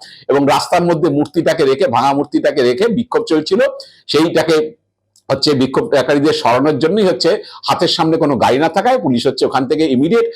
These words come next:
ঠাকুরটাকে সরিয়ে দেওয়ার চেষ্টা করেছিল এবং যেটা, যেটা বিসর্জন হয় তার ব্যবস্থা করার জন্যই সেটাকে সামনে যেহেতু অ্যাভেলেবল ছিল পুলিশ ভ্যান, সে কারণে নিয়ে গিয়ে তাকে বিসর্জন করা হয়েছে। সেখানে অন্য কোনো গাড়ি আনার মানে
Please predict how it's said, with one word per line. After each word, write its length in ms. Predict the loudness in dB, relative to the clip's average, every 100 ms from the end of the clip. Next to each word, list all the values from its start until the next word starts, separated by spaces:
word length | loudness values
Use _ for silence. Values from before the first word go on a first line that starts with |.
| -14 _
ঠাকুরটাকে 420 | -4 -2 -2 -2
সরিয়ে 280 | 0 0 2
দেওয়ার 200 | 2 0
চেষ্টা 260 | -2 -2 -2
করেছিল 320 | 0 0 0
এবং 280 | 2 0 0
যেটা, 300 | 0 0 -2 -6 -8
যেটা 120 | -4
বিসর্জন 540 | -2 -2 0 0 0 0
হয় 120 | -2 -2
তার 160 | -2 0
ব্যবস্থা 360 | 0 0 -2
করার 260 | -2 0 0
জন্যই 240 | 0 -2 -6 -10 -4
সেটাকে 400 | -2 0 0 0
সামনে 380 | -2 0 0 0
যেহেতু 240 | 0 0 -2 -2 -2
অ্যাভেলেবল 380 | 0 2 0
ছিল 200 | 0 -2
পুলিশ 300 | -2 -2 -2
ভ্যান, 120 | 0 -2
সে 160 | -2
কারণে 280 | 0 0 0
নিয়ে 240 | 0 0
গিয়ে 180 | 2 0 -2 -6 -4
তাকে 120 | -2
বিসর্জন 460 | -2 -2 -2 -2 0
করা 200 | 0 0
হয়েছে। 300 | 0 0 -2 -6 -6
সেখানে 320 | -2 0 0
অন্য 200 | 0 0
কোনো 200 | 0 0
গাড়ি 300 | 0 0 0
আনার 220 | 2 -2
মানে 400 | -2 -4 -2 -2